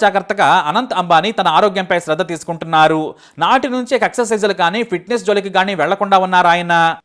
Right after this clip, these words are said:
ఇక అనంత్ అంబానీ రెండు వేల ఇరవై ఒకటి నుంచి వ్యాపారం చూసుకోవడం మొదలెట్టారు. లగ్జరీ రిసార్ట్ హోటల్స్ వ్యాపారం మొదలుపెట్టారు. ఒబెరాయ్ గ్రూప్ హోటల్స్ను టేక్ ఓవర్ చేసుకొని వాటికి అనంత విలాస్ పేరు పెట్టి వ్యాపారం మొదలుపెట్టారు. అంతేకాదు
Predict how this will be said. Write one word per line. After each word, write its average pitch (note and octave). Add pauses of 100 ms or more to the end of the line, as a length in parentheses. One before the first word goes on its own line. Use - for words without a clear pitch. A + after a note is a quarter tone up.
(240)
ఇక A#3
అనంత్ D4+
అంబానీ C4
రెండు G3
వేల C#4+ (100)
ఇరవై G3+
ఒకటి G3+
నుంచి G3 (120)
వ్యాపారం G3
చూసుకోవడం E3+
మొదలెట్టారు. D#3 (220)
లగ్జరీ F3+
రిసార్ట్ F#3+
హోటల్స్ F#3+
వ్యాపారం F#3
మొదలుపెట్టారు. F3+ (400)
ఒబెరాయ్ D4+
గ్రూప్ G3
హోటల్స్ను A3+ (120)
టేక్ G3+
ఓవర్ G#3
చేసుకొని D#3 (420)
వాటికి - (200)
అనంత C4+
విలాస్ A#3+
పేరు F#3
పెట్టి F#3
వ్యాపారం F#3
మొదలుపెట్టారు. F3+ (220)
అంతేకాదు F#3